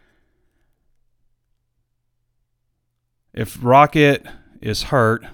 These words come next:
start Green as R B. He doesn't have, he doesn't dance and he hits the holes. Um, A J's been playing be-, the best of the running backs. Now, I think you can use Dominic Johnson and misuse Dominic Johnson. Like, he shouldn't be catching, you know, swing passes, really.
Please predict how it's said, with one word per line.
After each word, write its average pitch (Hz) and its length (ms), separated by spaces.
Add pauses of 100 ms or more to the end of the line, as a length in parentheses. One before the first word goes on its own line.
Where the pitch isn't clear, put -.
(140)
start 120 440
Green 104 400
as 101 260
R 104 240
B. 101 260
He 95 80
doesn't 101 180
have, 101 360 (540)
he 110 80
doesn't 104 300
dance 101 260
and 104 100
he 101 80
hits 104 160
the - 100
holes. 107 220 (560)
Um, 120 480 (420)
A 170 100
J's 202 200
been 165 120
playing 131 320
be-, 117 220
the 113 80
best 113 300
of 110 60
the 101 60
running 98 260
backs. 98 280
Now, 127 160
I 131 40
think 139 220
you 127 120
can 127 100
use 120 220
Dominic 117 400
Johnson 117 400
and 104 160
misuse 101 340
Dominic 92 380
Johnson. 104 560
Like, 98 260 (400)
he 110 140
shouldn't 117 280
be 113 80
catching, 107 580
you 107 100
know, 98 80
swing 107 320
passes, 101 460
really. 95 320